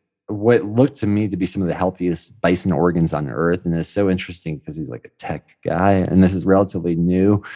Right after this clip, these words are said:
So it was really fun to dive deep into how to bridge the world between bison and big tech with Big Heart Greg.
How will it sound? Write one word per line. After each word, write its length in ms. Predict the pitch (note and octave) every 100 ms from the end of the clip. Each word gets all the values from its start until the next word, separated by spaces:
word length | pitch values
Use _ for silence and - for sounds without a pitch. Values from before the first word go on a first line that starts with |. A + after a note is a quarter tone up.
| - - _
So 160 | - G#2
it 40 |
was 120 | E2
really 200 | A#2 A2+
fun 360 | - G2 F#2+ E2
to 60 | E2+
dive 400 | E2 E2 D#2 E2
deep 380 | F2+ E2 - -
into 680 | F2 D#2+ - - E2+ D2+ C#2+
how 120 | -
to 100 | E2+
bridge 680 | D2+ D2+ E2+ E2+ D2+ - - _ _ _ _ -
the 100 | E2
world 440 | E2+ F2 D#2+ D#2
between 420 | D2 - D2+ D#2
bison 420 | D#2 D#2+ E2+ -
and 220 | C#2+ C#2+ D2+
big 260 | F2 D2
tech 480 | - F2 D#2 - - _ _ _ _ _
with 220 | - E2 -
Big 180 | G2
Heart 340 | F2 F2+ F2+ -
Greg. 600 | E2+ D#2+ E2+ D#2+ -